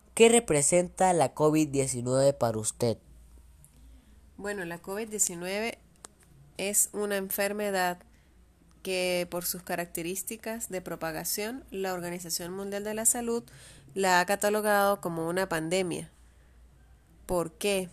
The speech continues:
Speaker 2: Porque el nivel de contagio es de uno por mil, es decir, eh, si yo padezco covid,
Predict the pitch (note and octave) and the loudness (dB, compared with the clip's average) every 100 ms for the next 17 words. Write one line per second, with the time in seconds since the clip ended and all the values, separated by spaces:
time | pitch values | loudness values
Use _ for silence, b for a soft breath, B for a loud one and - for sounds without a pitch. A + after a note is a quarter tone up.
0 | - - F#3 F3+ F3 E3+ F3 E3+ E3+ E3 | -14 -6 0 0 0 -4 -4 -2 0 0
1 | E3 D#3+ D#3 D3 F3 F3+ F3 F3 G#3 G3 | 0 0 -2 -2 -2 0 0 0 -2 -2
2 | E3+ F3 G3+ G#3 A3 B3 - F#3+ G#3+ F#3+ | -6 0 0 0 -2 -4 -2 -2 0 -2
3 | F#3+ F#3+ G3+ F#3+ E3+ D#3+ F#3+ F3+ - E3 | 0 0 -2 0 -2 0 -2 -2 -4 -6
4 | F#3+ F3+ - A3+ G#3+ b b b b - | -6 0 2 2 -4 b b b b -20
5 | - - F3+ F3+ F3 E3+ - - F#3+ F3 | -20 -8 -4 -2 -2 -4 -6 -4 -2 -2
6 | E3+ F3 F#3+ - A3+ A3+ A#3 G#3+ G#3 | -2 -2 -4 -4 -6 -2 2 2 0